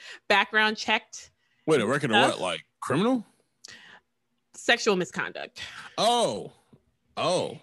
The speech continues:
Speaker 1: Yeah. So there, the, the judge had that on their, on their record, but I don't think U S P A,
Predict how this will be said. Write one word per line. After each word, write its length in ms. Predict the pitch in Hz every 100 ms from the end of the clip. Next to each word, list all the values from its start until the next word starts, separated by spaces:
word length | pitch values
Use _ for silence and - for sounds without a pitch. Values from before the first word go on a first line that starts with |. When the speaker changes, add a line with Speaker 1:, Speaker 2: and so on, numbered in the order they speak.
| -
Speaker 1:
Yeah. 560 | 175 185 135 87 - - _ _ _
So 880 | - - 214 196 190 185 180 170 - _ _ _ _ _
there, 800 | 180 202 185 185 185 175 165 151
the, 500 | 151 170 160 151 151
the 80 | 165
judge 320 | 160 196 190 -
had 400 | 175 156 151 - - 180 _ _
that 300 | - 160 135 -
on 200 | 165 143
their, 340 | 139 131 127 - _
on 200 | 196 175
their 120 | 160
record, 440 | 156 160 147 117 147
but 80 | 143
I 60 |
don't 160 | 170 165
think 180 | 175 156
U 100 | 151
S 120 | 131
P 240 | - 165
A, 540 | 151 147 123 123 139